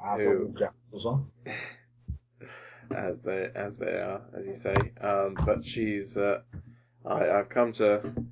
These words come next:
Speaker 2: have a great deal more affection for her since she had a litter of puppies, because
Speaker 1: I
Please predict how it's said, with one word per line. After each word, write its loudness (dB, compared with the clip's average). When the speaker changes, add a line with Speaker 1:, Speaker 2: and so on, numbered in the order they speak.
Speaker 2:
have -4
a 0
great 6
deal 4
more 2
affection -2
for 4
her 4
since -4
she -4
had 4
a 2
litter 0
of -8
puppies, 0
because 0
Speaker 1:
I 4